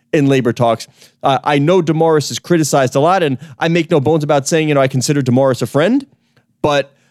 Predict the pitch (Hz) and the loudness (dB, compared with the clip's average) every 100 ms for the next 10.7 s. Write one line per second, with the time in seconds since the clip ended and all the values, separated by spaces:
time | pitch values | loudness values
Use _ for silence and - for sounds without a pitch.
0 | _ 139 135 147 190 196 175 175 156 143 | _ -2 0 0 0 0 -2 0 0 0
1 | - 135 - 139 127 135 123 - 123 151 | 0 -2 -2 0 2 2 0 0 -2 2
2 | 202 226 175 123 139 208 - 131 131 127 | 0 2 2 2 0 -2 -4 -2 0 0
3 | - - - - 156 143 139 - 135 135 | -6 -20 -8 -2 0 0 -4 -4 0 2
4 | 135 151 196 214 208 226 175 170 151 156 | 2 2 0 -2 0 -2 0 -2 0 0
5 | 131 143 190 180 - 135 170 220 - 120 | 0 2 2 0 0 0 2 0 -2 -6
6 | 87 - _ _ _ - 208 240 185 175 | -10 -16 _ _ _ -4 -2 0 0 -2
7 | 165 147 - 143 123 143 131 - - - | -2 -2 0 -2 0 -2 -2 -6 -16 -4
8 | 143 123 127 107 127 123 117 143 - 120 | -2 0 -2 0 0 0 0 -2 0 -2
9 | 113 _ _ 202 151 135 139 107 107 117 | -2 _ _ -2 0 0 0 0 0 0
10 | 113 113 110 110 123 120 | 0 0 -2 -2 -2 -2